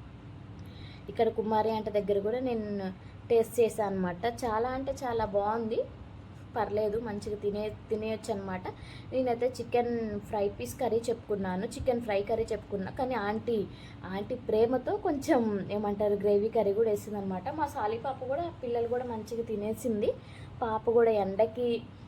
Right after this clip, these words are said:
మలమల మాడుతూ ఇంకా పోయినాం. ఎంత దూరం పోయినా కానీ వస్తూ ఉంది. అసలు ఆ బిల్డింగ్స్ చూడండి, అవన్నీ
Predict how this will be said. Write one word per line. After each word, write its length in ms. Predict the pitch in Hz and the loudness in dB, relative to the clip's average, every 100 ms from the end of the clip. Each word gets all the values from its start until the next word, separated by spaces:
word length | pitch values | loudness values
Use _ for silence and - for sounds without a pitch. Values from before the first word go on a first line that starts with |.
| - - | -14 -8
మలమల 420 | 214 214 208 214 | 0 2 4 4
మాడుతూ 680 | 202 190 190 208 226 226 226 | 4 2 2 4 4 6 4
ఇంకా 280 | - 226 359 | 4 2 4
పోయినాం. 340 | 359 330 269 | 6 4 4
ఎంత 260 | 220 208 - | 2 0 -2
దూరం 320 | 247 285 330 | 4 6 6
పోయినా 280 | 320 311 302 | 6 4 2
కానీ 160 | 302 302 | -2 -2
వస్తూ 340 | 269 - 247 | -4 -2 0
ఉంది. 320 | 240 226 233 | 0 0 -2
అసలు 300 | 285 254 233 | -4 -4 -2
ఆ 40 | 214 | 2
బిల్డింగ్స్ 560 | 190 202 214 240 - | 4 4 2 -2 2
చూడండి, 280 | 240 208 202 | 4 4 4
అవన్నీ 600 | 185 185 202 294 466 392 | 0 0 0 2 2 2